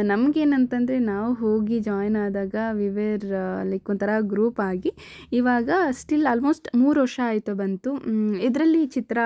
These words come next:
ಒಬ್ಳು ಮಿಸ್ಸಿಂಗ್, ಅವಳು ಹೈಯರ್ ಸ್ಟಡೀಸ್ಗೆ ಅಂತ ಹೇಳಿ ಅಬ್ರಾಡ್ಗೆ ಹೋದ್ಲು. ಅದನ್ನು ಬಿಟ್ಟರೆ ನಾವಿಲ್ಲಿ ಎಲ್ಲರೂ ಇದ್ದೀವಿ. ಆ, ಇದರಲ್ಲಿ ಇನ್ನೂ ಒಬ್ಳು ಕೂಡ ಬಿಡ್ತಿದ್ದಾಳೆ,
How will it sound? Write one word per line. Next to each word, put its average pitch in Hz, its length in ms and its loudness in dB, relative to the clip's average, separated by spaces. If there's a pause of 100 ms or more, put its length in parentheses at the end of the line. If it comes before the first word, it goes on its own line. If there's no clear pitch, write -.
(280)
ಒಬ್ಳು 214 360 0
ಮಿಸ್ಸಿಂಗ್, 220 500 0
ಅವಳು 190 500 -4
ಹೈಯರ್ 180 440 -2
ಸ್ಟಡೀಸ್ಗೆ 185 460 -6
ಅಂತ 175 160 -6
ಹೇಳಿ 190 240 -4
ಅಬ್ರಾಡ್ಗೆ 180 440 -4
ಹೋದ್ಲು. 175 420 -2 (420)
ಅದನ್ನು 294 340 4
ಬಿಟ್ಟರೆ 269 260 -2
ನಾವಿಲ್ಲಿ 226 420 0
ಎಲ್ಲರೂ 220 520 0
ಇದ್ದೀವಿ. 202 540 -2
ಆ, 208 280 -4
ಇದರಲ್ಲಿ 247 460 4
ಇನ್ನೂ 254 260 6
ಒಬ್ಳು 220 240 0
ಕೂಡ 226 180 -2
ಬಿಡ್ತಿದ್ದಾಳೆ, 233 540 0